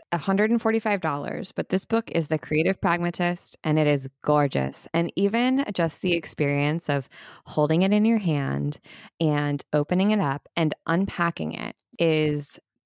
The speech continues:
truly transcendent. And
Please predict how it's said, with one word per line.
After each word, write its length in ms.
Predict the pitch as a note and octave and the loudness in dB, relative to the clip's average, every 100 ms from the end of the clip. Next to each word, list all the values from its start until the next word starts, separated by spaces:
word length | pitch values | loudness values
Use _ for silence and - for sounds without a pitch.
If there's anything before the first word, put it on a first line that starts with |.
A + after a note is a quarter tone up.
| - | -16
truly 800 | - E3+ D#3 E3 G#3+ C4+ F#4 - _ _ _ | -2 2 2 4 4 4 2 -2 _ _ _
transcendent. 840 | - F3 D#3+ D3 C3+ - - - - - - - - | -4 -2 -2 -4 -6 -8 -10 -14 -16 -20 -20 -12 -2
And 520 | E3 D#3 D3+ D3+ | 0 2 2 0